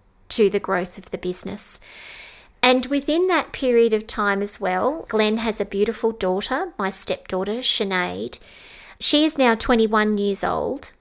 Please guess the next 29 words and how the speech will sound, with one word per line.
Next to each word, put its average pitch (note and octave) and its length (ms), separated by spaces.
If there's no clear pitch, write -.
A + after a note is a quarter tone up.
and G#3+ 160
so A3 200
she C4 300
has C4 140
been A3+ 300
a G#3 80
teenager A#3 920
throughout G3+ 580
this - 240
time, G3+ 580
and G#3 160
she's A3+ 320
required G3+ 680
all C4+ 240
the A#3+ 120
level G#3+ 340
of G3+ 160
love, G3+ 320
support, G#3 580
and G3 140
attention G3 680
that G3+ 180
a G3+ 80
father G3+ 500
and G3 140
stepmother F#3+ 800
can G3+ 180
give A3 260
her, G#3+ 380